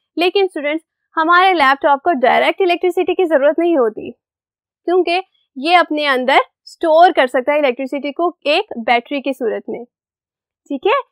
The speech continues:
लैपटॉप्स में होती हैं बैटरीज जो कि अपने अंदर इलेक्ट्रिसिटी को सेव कर लेती हैं और फिर उसे यूज़ करते रहते हैं। इसीलिए स्टूडेंट्स आप लोग अपने लैपटॉप्स को कहीं पर भी लेकर जा सकते हैं और किसी भी टाइम पर आप इन्हें इस्तेमाल कर सकते हैं। आगे देखिए,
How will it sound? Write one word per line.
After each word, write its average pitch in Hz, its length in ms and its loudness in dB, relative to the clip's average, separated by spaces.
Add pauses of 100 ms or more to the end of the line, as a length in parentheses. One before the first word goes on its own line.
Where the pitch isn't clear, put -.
(180)
लैपटॉप्स 349 500 2
में 370 100 2
होती 349 280 0
हैं 427 100 2
बैटरीज 233 440 -2 (180)
जो 294 280 -2
कि 302 240 -2 (100)
अपने 311 280 0
अंदर 277 320 0
इलेक्ट्रिसिटी 269 520 -6
को 339 120 -6
सेव 440 300 -2
कर 254 140 -2
लेती 254 320 -4
हैं 330 100 -4
और 269 220 2
फिर 277 200 -4
उसे 349 260 -2 (460)
यूज़ 320 400 0
करते 240 260 2
रहते 240 240 0
हैं। 285 180 -4
इसीलिए 349 360 0
स्टूडेंट्स 311 360 -6
आप 269 220 4
लोग 294 160 0
अपने 269 280 -4
लैपटॉप्स 262 600 2
को 285 180 4 (420)
कहीं 392 240 4
पर 403 200 4
भी 330 120 2
लेकर 247 340 2
जा 226 220 0
सकते 262 280 -4
हैं 339 100 0
और 320 220 -2
किसी 381 300 2
भी 330 120 2
टाइम 247 240 0
पर 262 140 0
आप 240 200 4
इन्हें 302 200 -2
इस्तेमाल 233 480 -6
कर - 160 -12
सकते - 320 -14
हैं। 233 200 -12 (340)
आगे 226 280 -6
देखिए, 269 340 -8